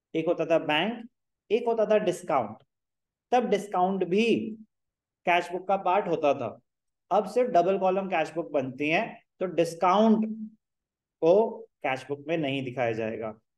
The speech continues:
और कोई भी जो नॉन कैश transaction है वो तो वैसे भी नहीं दिखाई जाएंगी, but just because पहले discount दिखाया जाता था third column में, ट्रिपल कॉलम कैश बुक अब नहीं बनती, अब हम डबल कॉलम कैश बुक बनाते हैं।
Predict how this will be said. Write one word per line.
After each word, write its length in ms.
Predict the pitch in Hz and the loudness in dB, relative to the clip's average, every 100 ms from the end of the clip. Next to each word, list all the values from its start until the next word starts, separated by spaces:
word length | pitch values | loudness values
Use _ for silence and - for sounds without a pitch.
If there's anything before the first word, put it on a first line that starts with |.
| _ _ | _ _
और 240 | 143 170 - | 2 2 4
कोई 220 | 175 196 | 2 4
भी 160 | 208 214 | 2 2
जो 120 | 190 | 2
नॉन 260 | 170 156 160 | 2 0 2
कैश 180 | 170 170 | 0 0
transaction 380 | 170 170 165 | -2 -2 -4
है 60 | 185 | -4
वो 60 | 185 | 0
तो 80 | |
वैसे 240 | 185 185 214 | 0 2 2
भी 100 | 226 | 2
नहीं 100 | 226 | 4
दिखाई 280 | 220 196 180 | 4 4 4
जाएंगी, 380 | 165 165 185 233 - - _ - | 2 2 0 0 -2 -12 _ -6
but 120 | 254 | -2
just 220 | 226 233 240 | -2 -2 -4
because 340 | 233 240 240 | -4 -4 0
पहले 240 | 190 202 | 2 2
discount 420 | 202 190 202 208 185 | 0 0 0 0 -2
दिखाया 360 | 160 160 185 | -2 2 4
जाता 240 | 196 190 190 | 4 2 0
था 120 | 226 226 | -2 -2
third 320 | 208 226 233 | 4 6 6
column 300 | 226 202 196 | 6 6 2
में, 280 | 185 127 - _ _ _ _ _ _ _ _ _ _ _ _ _ _ | 0 -4 -6 _ _ _ _ _ _ _ _ _ _ _ _ _ _
ट्रिपल 260 | 180 185 190 | -8 -4 -2
कॉलम 280 | 185 175 175 | 0 -2 -2
कैश 220 | 160 147 | -4 -4
बुक 160 | 175 175 | -4 -4
अब 180 | 202 160 | -4 -4
नहीं 180 | 139 120 | -4 -4
बनती, 320 | 110 - _ _ _ _ - | -8 -12 _ _ _ _ -10
अब 100 | 135 | -8
हम 140 | 160 | -2
डबल 260 | 127 127 120 | 0 0 0
कॉलम 240 | 117 120 | -4 -6
कैश 260 | 120 110 - | -6 -8 -6
बुक 200 | 139 160 160 _ _ - | -8 -8 -12 _ _ -18
बनाते 420 | 113 104 107 113 | -14 -14 -16 -18
हैं। 160 | 113 | -20